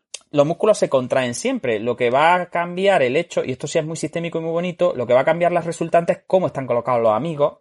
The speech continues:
cómo está colocada la proyección de los centros de masa, cómo está el peso del cuerpo y qué tipo de aceleraciones estoy sufriendo. Porque al final la, la contracción muscular es siempre la misma, es, pues, intentar acortar el músculo y, y disminuir el, la longitud.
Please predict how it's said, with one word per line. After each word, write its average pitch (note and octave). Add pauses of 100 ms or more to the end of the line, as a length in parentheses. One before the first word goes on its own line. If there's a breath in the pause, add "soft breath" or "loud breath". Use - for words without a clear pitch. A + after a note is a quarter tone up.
cómo D#3+
está C3+
colocada A#2+
la G#2+
proyección A2+
de A2+
los A2
centros C#3
de E3+
masa, E3+
cómo C#3
está C#3+
el C#3+
peso D3+
del D#3
cuerpo F3
y C#3+
qué C#3+
tipo D3
de C#3
aceleraciones B2+ (340 loud breath)
estoy A#2
sufriendo. B2 (360 loud breath)
Porque C3+
al B2
final D3
la, C3+
la A#2+
contracción B2
muscular D3+
es D#3
siempre G#2+
la G#2+
misma, A2+
es, -
pues, G#2+
intentar A2
acortar B2+
el B2+
músculo D#3+
y, A2 (120)
y -
disminuir A2
el, G#2+
la G2+
longitud. A#2+